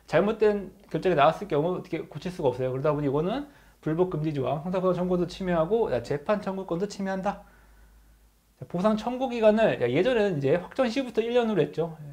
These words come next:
지금은 이제 허-, 오 년으로 바뀌었는데 확정 시부터 일 년으로 한 건 너무 짧다. 일 년 너무 짧죠. 자, 그러다 보니 이거는 형사보상권 청구 침해한다 봤고요. 자, 형사보상 청구권 제한으로 침해되는 기본권, 자, 신체의 자유,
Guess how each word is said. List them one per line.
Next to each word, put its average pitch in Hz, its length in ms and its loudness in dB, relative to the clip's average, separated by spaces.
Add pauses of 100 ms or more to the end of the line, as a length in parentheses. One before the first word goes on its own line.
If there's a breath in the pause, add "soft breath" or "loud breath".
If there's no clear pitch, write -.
지금은 160 320 0
이제 131 280 2
허-, 180 240 -6
오 139 80 -4
년으로 156 200 -2
바뀌었는데 123 600 -4 (540 soft breath)
확정 226 280 -2
시부터 220 200 2
일 233 80 0
년으로 233 220 10
한 180 80 6
건 175 80 10
너무 175 240 10
짧다. 180 640 4
일 170 120 -2
년 185 140 2
너무 147 180 2
짧죠. 156 380 -4
자, 135 80 -10
그러다 135 200 -2
보니 139 140 -4
이거는 143 300 -4
형사보상권 175 500 -4
청구 180 320 -4
침해한다 185 500 -8
봤고요. 123 540 -6 (1300 soft breath)
자, - 100 -4
형사보상 220 340 2
청구권 240 440 4
제한으로 180 500 4
침해되는 226 540 0
기본권, 156 460 -4
자, - 80 -12
신체의 262 440 -6
자유, 226 460 2